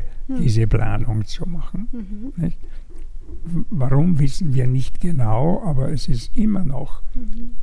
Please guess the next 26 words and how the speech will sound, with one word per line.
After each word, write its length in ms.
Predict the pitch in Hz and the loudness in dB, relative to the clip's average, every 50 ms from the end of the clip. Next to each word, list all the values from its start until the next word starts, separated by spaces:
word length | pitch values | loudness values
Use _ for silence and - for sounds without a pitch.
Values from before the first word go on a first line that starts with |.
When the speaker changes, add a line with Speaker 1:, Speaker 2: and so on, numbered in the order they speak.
| - - | 2 2
Speaker 2:
fünfzehn 600 | - 190 160 160 160 - - - 208 185 139 127 | 2 2 2 2 2 2 2 2 4 4 4 4
Jahre 360 | 117 120 113 117 127 139 143 | 2 2 2 2 2 2 2
lang 240 | 135 127 127 139 - | 2 2 2 2 2
beobachte 580 | - 170 143 131 127 196 - 143 - - - 196 | 2 2 0 0 0 0 -2 -2 -2 -2 -2 -2
ich 160 | - - - | -2 -4 -2
das 220 | - 185 151 - | -2 -2 0 0
jetzt, 320 | 208 190 160 - - - - - - - - - - - - | 0 0 -2 -2 -2 -2 0 0 0 2 2 0 0 0 0
eine 200 | 214 196 185 170 | 0 0 2 2
Speaker 1:
Mhm. 60 | 131 117 | 2 0
Speaker 2:
Scheu, 640 | - - - 139 123 104 120 120 139 151 165 190 - - - - | 0 -2 0 2 2 2 2 0 0 -2 -2 -4 -6 -8 -6 -4
die 100 | - 175 | -2 -2
eigene 480 | 135 127 127 127 127 127 - 135 127 117 | -2 0 0 2 2 2 2 0 0 0
Zukunft 560 | - - 208 123 113 - - 117 113 - - | 0 0 0 -2 -2 0 -2 -2 -2 -2 -2
zu 120 | - - 156 | -4 -4 -4
planen. 440 | - 185 190 208 214 208 214 233 - - - - - - | -4 -6 -4 -4 -4 -4 -4 -6 -10 -10 -10 -10 -10 -10
Speaker 1:
Mhm. 380 | 254 233 208 208 220 233 220 - - | -10 -8 -8 -8 -6 -6 -6 -6 -6
Speaker 2:
Und 100 | 185 156 | -2 -2
jetzt 180 | - - - | -2 0 0
lässt 300 | 185 180 165 131 - - | -2 -2 -2 -2 -2 -2
man 160 | 202 196 165 131 | -2 -2 -2 -2
sich 300 | - 147 120 104 - - - - - - - - - | 0 -2 -2 -2 -2 -4 -6 -6 -6 -8 -6 -2 -2
halt 180 | 180 151 123 | 0 0 0
irgendwo 520 | 185 143 131 - 135 120 110 - - - - | 2 2 2 2 0 0 -2 -2 -2 -2 -2
Zeit 560 | - - 151 139 120 139 160 180 185 - - | 0 2 2 2 2 2 0 0 0 -2 -2
und 220 | 165 147 - - | -2 -2 -4 -4
geht, 300 | - - 156 135 131 - | -4 -4 -2 -2 -2 -4